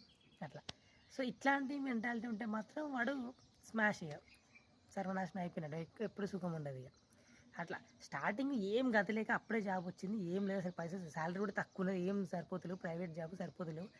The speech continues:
ఆ అన్న ఏదో కొద్ది దొరకబట్టుకుంటున్నా, కొద్దిగా అటో ఇటో అంటే కొన్ని రోజుల వరకు అంటే,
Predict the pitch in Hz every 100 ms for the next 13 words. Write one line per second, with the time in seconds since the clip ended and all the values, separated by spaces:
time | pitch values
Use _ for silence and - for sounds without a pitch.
0 | - - - - 170 190 190 190 165 170
1 | 170 175 - 165 151 202 208 180 160 180
2 | 165 208 240 - _ 180 180 294 - -
3 | - 220 226 233 247 247 247 240 233